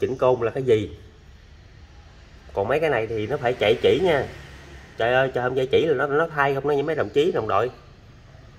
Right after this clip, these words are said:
Không chạy chỉ là nó thấy xấu thay là còn mấy cái này là dạng như là nó, này là cái mặt kêu là nhôm, mặt nhôm để chằng á. Đó, thời gian nó phải chạy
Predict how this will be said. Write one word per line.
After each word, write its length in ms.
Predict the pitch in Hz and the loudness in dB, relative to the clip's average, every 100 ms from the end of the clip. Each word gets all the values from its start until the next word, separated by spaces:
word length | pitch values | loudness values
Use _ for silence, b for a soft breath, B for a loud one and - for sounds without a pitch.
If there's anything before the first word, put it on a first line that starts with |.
| - | -4
Không 200 | 131 131 | -4 0
chạy 160 | 107 110 | 0 2
chỉ 180 | 107 147 | 2 2
là 140 | 156 | 0
nó 100 | 127 160 | -2 -2
thấy 100 | 165 | 0
xấu 300 | 170 196 208 | 2 2 0
thay 180 | 147 143 | 0 0
là 100 | 139 | 0
còn 220 | 113 113 | 0 0
mấy 100 | 151 | -2
cái 60 | 156 | -2
này 120 | 123 | -2
là 140 | 120 | -2
dạng 260 | 117 104 135 | -2 0 0
như 100 | 135 | 0
là 120 | 117 | 0
nó, 220 | 135 180 190 - - - - 135 | 0 -2 -6 -16 -18 -18 -8 0
này 140 | 120 | 4
là 120 | 113 | 4
cái 140 | 113 156 | 2 0
mặt 120 | - - | 0 2
kêu 160 | 139 | 2
là 300 | 131 110 104 - - - - - - - - - - - - - - - - | 4 2 0 -4 -16 -16 -16 -16 -16 -16 -16 -16 -14 -14 -14 -14 -12 -10 4
nhôm, 240 | 151 156 135 - - - - - - | 6 6 2 -12 -20 -20 -20 -12 -6
mặt 140 | 101 | -4
nhôm 240 | 131 139 135 | 0 0 2
để 120 | 131 | 0
chằng 260 | 139 104 117 | 0 -2 -2
á. 140 | 147 - - - - - | -4 -8 -20 -20 -20 -10
Đó, 220 | 123 143 170 | -6 -4 -4
thời 180 | 107 110 | -4 -2
gian 180 | 120 131 | 0 -2
nó 60 | 135 | -4
phải 100 | 95 | 0
chạy 180 | 98 | 0